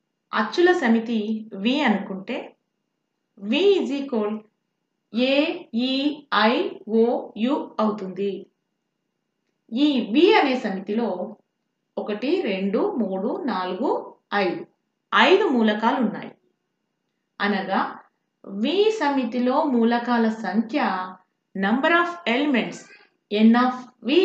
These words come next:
is equal five. ఇలా ఒక సమితిలోని మూలకాల సంఖ్యను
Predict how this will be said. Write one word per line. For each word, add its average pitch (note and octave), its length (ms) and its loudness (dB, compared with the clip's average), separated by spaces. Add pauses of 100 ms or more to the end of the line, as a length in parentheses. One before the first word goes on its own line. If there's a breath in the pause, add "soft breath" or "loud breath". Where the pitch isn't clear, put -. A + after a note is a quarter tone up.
(140)
is G3+ 140 -2
equal G#3 340 -4 (460)
five. G#3+ 240 2 (1300)
ఇలా G#3 560 0 (300)
ఒక A#3 160 -2
సమితిలోని G4 680 2
మూలకాల C4+ 580 2
సంఖ్యను G3 760 -4